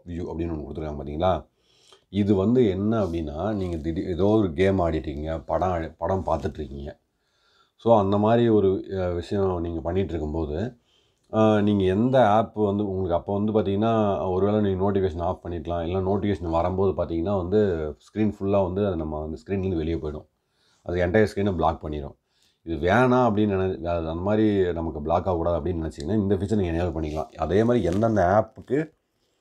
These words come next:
இந்த ஃபீச்சர் வந்து வேணும் அப்படின்னு நீங்க நினைச்சலாம் வச்சுக்கலாம். இல்ல நான் டோட்டலாவும் வச்சுக்கலாம். ஏன்னா அந்த ஸ்மார்ட் பாப்அப் வியூன்னு பாத்தீங்கன்னா, டாப் கார்னர்ல வந்து, ரைட் கார்னர்ல வந்து நமக்கு வந்து,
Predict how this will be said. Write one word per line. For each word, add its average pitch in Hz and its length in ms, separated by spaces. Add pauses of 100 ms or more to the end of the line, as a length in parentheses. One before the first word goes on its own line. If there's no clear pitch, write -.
(100)
இந்த 101 160
ஃபீச்சர் 110 340
வந்து 98 180
வேணும் 95 300
அப்படின்னு 90 260
நீங்க 82 140
நினைச்சலாம் 82 360
வச்சுக்கலாம். 98 240
இல்ல 110 140
நான் 90 320
டோட்டலாவும் 104 560
வச்சுக்கலாம். 76 320 (600)
ஏன்னா 113 200
அந்த 117 140
ஸ்மார்ட் 107 440
பாப்அப் 104 80
வியூன்னு 98 300
பாத்தீங்கன்னா, 101 340
டாப் 110 420 (100)
கார்னர்ல 104 500
வந்து, 98 280
ரைட் 90 360
கார்னர்ல 87 340
வந்து 82 200
நமக்கு 82 260
வந்து, 90 380